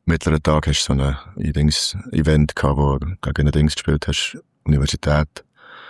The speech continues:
Mannschaft und, äh, ja, das ist recht cool gsi. Und zuerst mal die Kinder mitgenommen, die sind das, die das noch gar nie miterlebt, eigentlich das Hockey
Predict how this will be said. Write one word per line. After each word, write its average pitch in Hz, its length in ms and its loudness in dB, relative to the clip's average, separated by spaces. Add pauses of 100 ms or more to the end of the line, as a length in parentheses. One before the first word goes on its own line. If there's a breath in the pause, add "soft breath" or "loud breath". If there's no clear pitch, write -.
(260 loud breath)
Mannschaft 76 560 0
und, 65 180 0
äh, 65 200 -2 (240)
ja, 69 120 2
das 71 120 0
ist 65 60 2
recht - 280 0
cool 78 120 6
gsi. - 220 0 (680 loud breath)
Und 151 200 0
zuerst 95 200 4
mal 87 180 2 (720)
die - 60 -4
Kinder 107 160 4
mitgenommen, 104 400 0
die 98 100 0
sind 85 160 2
das, - 300 -2
die - 100 -2
das 78 100 -2
noch 85 100 2
gar 82 140 4
nie 85 120 4
miterlebt, 85 560 0
eigentlich 80 180 0
das 78 160 -2
Hockey 80 420 0